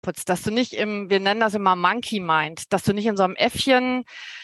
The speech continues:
äh, ähm, in so einem Äffchenzustand bist, dass du mit deinen Gedanken von einem zum nächsten Ast springst,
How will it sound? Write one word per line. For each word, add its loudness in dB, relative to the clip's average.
äh, 0
ähm, 4
in -4
so 4
einem -4
Äffchenzustand 2
bist, 0
dass 0
du -2
mit 2
deinen 2
Gedanken 0
von -2
einem 2
zum -6
nächsten -2
Ast 0
springst, -6